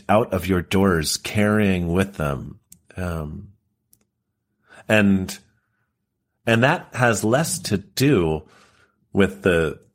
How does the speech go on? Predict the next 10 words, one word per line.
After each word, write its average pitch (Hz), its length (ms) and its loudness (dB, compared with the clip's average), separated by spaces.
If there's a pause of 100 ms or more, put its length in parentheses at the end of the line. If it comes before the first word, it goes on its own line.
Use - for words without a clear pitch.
(720)
the 95 160 -2
technical 107 680 0
elements 107 520 0
of 85 80 -4
how 95 80 -2
you 87 120 0
serve 147 380 -2
people, 78 380 -4
but 90 260 -4
it's - 400 -6